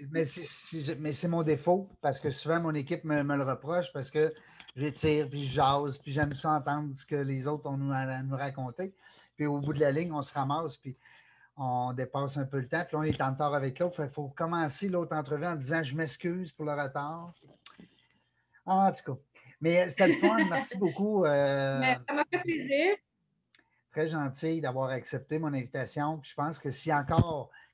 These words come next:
Speaker 1: quelques personnes qui ne connaissaient pas, euh, votre équipe, ben, à ce moment-là,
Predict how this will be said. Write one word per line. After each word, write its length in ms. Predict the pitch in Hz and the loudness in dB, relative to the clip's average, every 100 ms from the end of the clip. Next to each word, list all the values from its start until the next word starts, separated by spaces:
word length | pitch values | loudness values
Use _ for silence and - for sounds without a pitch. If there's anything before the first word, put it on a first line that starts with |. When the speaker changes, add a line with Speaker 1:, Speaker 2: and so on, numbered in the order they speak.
| _ | _
Speaker 1:
quelques 460 | - 185 - 165 156 | 4 4 4 2 2
personnes 640 | 156 135 - 156 156 139 | 0 -2 -4 -2 -2 -4
qui 100 | - | -6
ne 60 | - | -4
connaissaient 440 | 139 139 - 135 | -2 -2 -2 -4
pas, 300 | - 156 156 - - _ - | 0 0 0 -6 -20 _ -2
euh, 100 | 131 | 0
votre 240 | 123 131 135 | 0 -2 -4
équipe, 360 | 120 151 165 - | -2 2 2 0
ben, 140 | 139 | -4
à 60 | 131 | -4
ce 120 | - | -4
moment-là, 360 | 135 135 135 | -2 -2 0